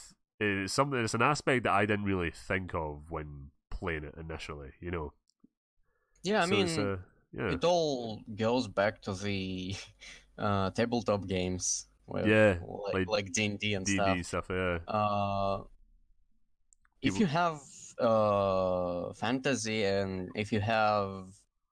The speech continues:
Speaker 2: if you enjoy role playing, that's probably a game for you because it has
Speaker 1: Hmm.
Speaker 2: all the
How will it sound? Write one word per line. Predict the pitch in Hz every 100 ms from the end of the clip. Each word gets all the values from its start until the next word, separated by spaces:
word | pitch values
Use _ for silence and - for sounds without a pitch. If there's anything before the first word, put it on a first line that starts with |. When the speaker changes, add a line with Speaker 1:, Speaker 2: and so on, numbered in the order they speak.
| _ -
Speaker 2:
if | 135
you | 170
enjoy | 160 123 101 120
role | 104 110 110
playing, | - 107 101 95 92 87 87 - _ _ _ _ -
that's | 110 113
probably | - 131 135 127 113
a | 107 104 101 98 92
game | 90 92 107 151
for | - 156
you | 151
because | 147 101 110 107 101 - -
it | -
has | 101 92 107 98 - - - _ _ _ - - - -
Speaker 1:
Hmm. | 92
Speaker 2:
all | 117 113
the | 104